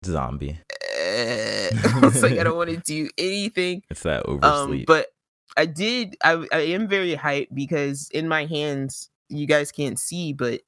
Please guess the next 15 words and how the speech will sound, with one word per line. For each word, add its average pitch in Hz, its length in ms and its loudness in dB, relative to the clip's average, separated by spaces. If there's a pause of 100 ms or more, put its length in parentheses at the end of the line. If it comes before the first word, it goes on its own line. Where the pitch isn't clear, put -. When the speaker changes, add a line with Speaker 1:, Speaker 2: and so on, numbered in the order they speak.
Speaker 2:
in 156 160 -2
my 147 160 0
hands 143 340 -4
right 123 160 -4
now, 120 180 -4
I 117 80 -2
am 120 200 -4
holding 135 460 -2 (360)
another 147 680 0 (440)
detachable, 143 720 0 (380)
uh, 123 280 2
power 151 360 2
bank 139 300 -4
for 143 160 0
my 123 360 -2